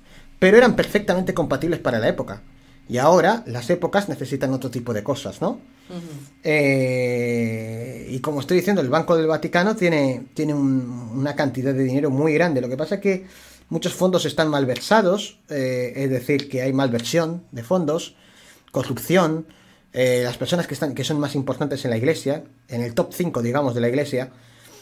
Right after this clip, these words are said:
Speaker 1: son personas que, eh, viven con corrupción, lavado de dinero, eh, etcétera, etcétera. O sea, están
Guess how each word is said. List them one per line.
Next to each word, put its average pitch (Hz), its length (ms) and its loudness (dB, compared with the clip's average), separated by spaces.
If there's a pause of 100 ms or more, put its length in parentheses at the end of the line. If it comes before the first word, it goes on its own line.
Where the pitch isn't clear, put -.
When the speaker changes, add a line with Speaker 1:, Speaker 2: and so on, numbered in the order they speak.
Speaker 1:
son 147 220 0
personas 151 460 0
que, 127 640 -2
eh, 120 40 -4
viven 131 260 -2
con 123 160 -8
corrupción, 151 720 0
lavado 120 260 -2
de 117 120 -2
dinero, 147 640 2 (400)
eh, 117 460 -2
etcétera, 139 300 0
etcétera. 117 320 -2
O - 40 -10
sea, 117 120 -6
están 156 320 -4